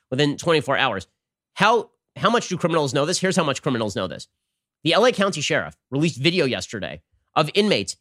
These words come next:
infecting themselves in jail, trying to infect themselves in jail with covid nineteen so that they could achieve release. They thought it would force their release. Twenty-one ended up infected. According to the L A County Sheriff, inmates at a jail in Castaic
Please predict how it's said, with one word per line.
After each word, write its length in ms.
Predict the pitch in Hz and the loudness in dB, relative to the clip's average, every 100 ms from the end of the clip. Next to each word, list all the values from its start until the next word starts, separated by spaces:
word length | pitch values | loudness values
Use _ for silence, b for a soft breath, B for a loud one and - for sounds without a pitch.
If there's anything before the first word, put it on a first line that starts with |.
| _ | _
infecting 540 | 180 175 - 226 254 233 | 0 0 2 0 0 0
themselves 420 | 196 - 175 156 | 0 0 0 0
in 180 | 165 147 | -2 -2
jail, 300 | 147 147 104 | 0 -2 -2
trying 240 | - 180 | -2 0
to 80 | 180 | 0
infect 300 | 165 - 208 | -2 0 -2
themselves 380 | 233 220 190 151 | -2 0 0 -2
in 180 | 139 139 | -4 -2
jail 220 | 160 143 | 0 0
with 140 | 120 | -2
covid 220 | - 160 151 | -2 -2 0
nineteen 480 | 135 127 143 165 170 _ _ - | -2 -2 -4 -6 -8 _ _ -4
so 140 | 175 | -2
that 40 | |
they 100 | 165 | 0
could 120 | 160 160 | 0 -2
achieve 300 | - 185 139 | -2 -2 -2
release. 480 | 131 117 82 - _ _ _ _ _ - | -2 -2 -6 -10 _ _ _ _ _ -2
They 80 | 170 | 2
thought 200 | 202 214 | 2 2
it 40 | |
would 140 | 180 | 0
force 260 | - 190 185 | 0 0 2
their 140 | 185 | 0
release. 440 | 156 135 92 - - _ _ _ _ - | 0 0 -4 -6 -14 _ _ _ _ -4
Twenty-one 480 | - 240 220 185 175 | 2 2 4 2 2
ended 240 | 143 160 | 2 0
up 100 | 160 | 0
infected. 480 | 147 135 139 95 - _ _ _ _ _ - | -2 -4 -6 -6 -14 _ _ _ _ _ -8
According 260 | 127 220 202 | 2 2 2
to 60 | |
the 100 | 180 | 0
L 140 | 151 208 | 2 2
A 60 | |
County 300 | 180 180 170 | 2 -2 -2
Sheriff, 420 | 156 196 123 107 _ _ _ _ _ - | 0 0 0 -4 _ _ _ _ _ 0
inmates 320 | 220 240 - | 4 4 2
at 60 | 180 | -2
a 40 | |
jail 240 | 139 170 175 | 0 0 0
in 80 | |
Castaic 500 | 147 147 - 190 127 | -2 -4 0 0 -2